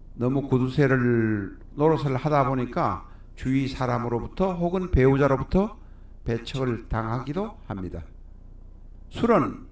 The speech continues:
천라지망의 모습이 보-, 보입니다. 술에서 해가 가면 음에서 양으로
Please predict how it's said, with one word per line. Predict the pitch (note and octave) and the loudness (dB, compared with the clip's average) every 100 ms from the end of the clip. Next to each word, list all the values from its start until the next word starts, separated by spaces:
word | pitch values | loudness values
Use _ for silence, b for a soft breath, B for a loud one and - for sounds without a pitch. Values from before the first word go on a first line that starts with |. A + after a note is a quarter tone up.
| - | -8
천라지망의 | - C#3+ C#3+ C3+ C3 C3 D3+ D3+ E3 F3+ F3+ F3+ - | 0 4 6 4 2 0 0 0 0 0 -2 -6 -8
모습이 | A#2+ A#2 - A#2 A#2 | -6 -4 -4 -2 -2
보-, | A2+ F#2 F#2+ | -4 -8 -8
보입니다. | - G#2+ G2 F#2+ - - b b b b b | 0 0 0 -4 -8 -12 b b b b b
술에서 | - - G#3+ G#3 G3+ F#3 F3 E3+ | -4 2 2 2 0 0 0 -2
해가 | D3+ E3 D#3+ D#3 D3+ C#3+ | -2 0 0 2 2 2
가면 | C#3 D#3+ F3+ A#2 G2+ F#2+ - - b b b b - - - - - - - - - - - | 0 0 0 0 -4 -10 -14 -18 b b b b -20 -20 -20 -20 -20 -20 -20 -20 -20 -16 -6
음에서 | E3 F3 D#3+ - C#3 B2+ | -2 0 0 0 0 2
양으로 | B2 F3 G#3 F#3 D#3+ D#3 | 4 4 6 6 6 2